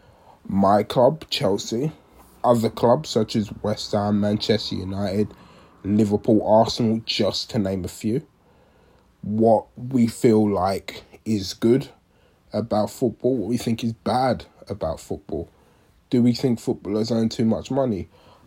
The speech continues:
Are they justified in earning the amount of money they are? Are managers underrated? Are managers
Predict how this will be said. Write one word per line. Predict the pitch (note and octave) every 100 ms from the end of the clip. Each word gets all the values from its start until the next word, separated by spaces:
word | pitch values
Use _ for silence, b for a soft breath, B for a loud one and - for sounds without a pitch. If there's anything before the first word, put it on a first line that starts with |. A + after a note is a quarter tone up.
| _
Are | G#2+
they | G#2 G2+
justified | - B2+ - - D3+ C3 G2+
in | F#2
earning | F#2+ F#2+ F#2 F2
the | F2
amount | E2+ E2+ -
of |
money | F#2 F2 F2
they | D2+ D2+
are? | E2 - _ B B B B
Are | A2
managers | A2+ A2+ D3 D#3 C#3 B2 B2 A#2+ - B -
underrated? | A#2+ A2+ G#2+ A2+ C3 C3 A2
Are | F2
managers | F2+ F#2+ G2 A2 G2+